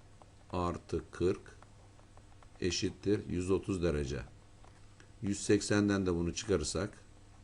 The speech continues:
yüz otuz, sıfır, beş,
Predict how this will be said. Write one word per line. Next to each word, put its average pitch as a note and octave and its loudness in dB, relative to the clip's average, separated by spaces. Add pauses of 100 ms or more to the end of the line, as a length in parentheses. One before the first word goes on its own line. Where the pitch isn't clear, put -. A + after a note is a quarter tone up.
(540)
yüz C#2+ -8
otuz, D#2 -6 (1120)
sıfır, D#2+ -6 (340)
beş, D2+ -2